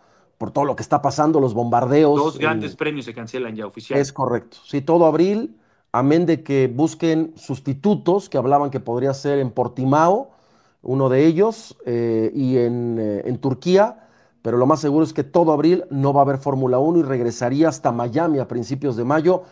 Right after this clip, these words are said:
Speaker 1: lo cual es un golpe económico durísimo porque Aramco, que es uno de los principales patrocinadores de la Fórmula uno, pues está en Arabia Saudita, ¿no? Es un, es una empresa que, eh, tiene un, eh,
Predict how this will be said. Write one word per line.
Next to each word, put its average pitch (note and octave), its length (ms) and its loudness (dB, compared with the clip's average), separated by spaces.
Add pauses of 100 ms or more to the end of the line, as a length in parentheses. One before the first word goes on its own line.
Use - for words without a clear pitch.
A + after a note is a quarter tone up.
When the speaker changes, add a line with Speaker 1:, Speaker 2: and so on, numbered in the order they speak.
(260)
Speaker 1:
lo - 140 -6
cual B2+ 160 0
es C3+ 120 -2
un C3+ 80 0
golpe C#3+ 240 2
económico C3 500 0
durísimo C#3 440 -2
porque B2+ 240 -4
Aramco, F#3+ 680 2 (300)
que C3 100 -6
es B2+ 60 -4
uno D#3+ 120 0
de D#3+ 60 4
los C#3 100 2
principales C#3+ 640 0
patrocinadores B2+ 540 -4
de C#3 60 -2
la A2+ 80 -4
Fórmula C#3 340 -2
uno, D#3 400 -2 (420)
pues G2+ 140 -14
está G#2+ 180 -6
en F3 80 -2
Arabia A2 260 -4
Saudita, C3 580 -6
¿no? E3+ 260 -6
Es - 120 -14
un, C3+ 140 -6
es A2+ 100 -6
una C3+ 140 -4
empresa C#3 520 0 (420)
que, G#2+ 360 -6 (120)
eh, G#2+ 80 -8
tiene B2+ 560 -2
un, B2+ 420 -4
eh, G#2 340 -6